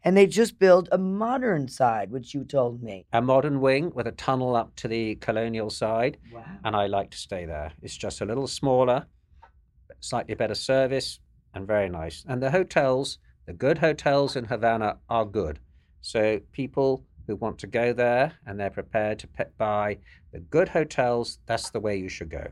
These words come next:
Speaker 1: Well, give us some names of other hotels.
Speaker 2: There's the Sa-, Saratoga, which is right in the Parque Central. The Santa Isabel, which is where your, one of your presidents stayed one year. What, what's he called? The peanut one.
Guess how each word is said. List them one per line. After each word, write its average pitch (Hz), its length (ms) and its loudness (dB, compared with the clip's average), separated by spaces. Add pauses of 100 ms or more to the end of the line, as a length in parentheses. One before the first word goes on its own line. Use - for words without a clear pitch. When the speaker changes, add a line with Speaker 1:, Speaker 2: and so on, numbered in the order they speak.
(640)
Speaker 1:
Well, 185 100 0
give 220 200 2
us 254 120 4
some 220 180 0
names 208 240 0
of 196 120 -6
other 175 300 0
hotels. 123 600 -4
Speaker 2:
There's 107 200 -6
the 113 100 -4
Sa-, 113 240 0
Saratoga, 120 800 0 (240)
which - 280 -12
is 98 340 -6 (480)
right 120 360 0
in 113 80 -6
the 107 80 -2
Parque 107 300 -4
Central. 98 760 -4 (460)
The 101 80 -10
Santa 117 360 0
Isabel, 110 640 0 (180)
which 95 220 -14
is - 180 -14
where 104 480 0 (140)
your, 101 160 -8
one 104 120 -4
of 101 80 -4
your 98 120 -2
presidents 113 540 -2
stayed 95 240 -6
one 92 260 -6
year. 90 380 -4 (100)
What, 120 240 -6
what's 131 180 -12
he 87 100 -10
called? 85 320 -8
The 87 80 -14
peanut 85 400 -10
one. 80 260 -12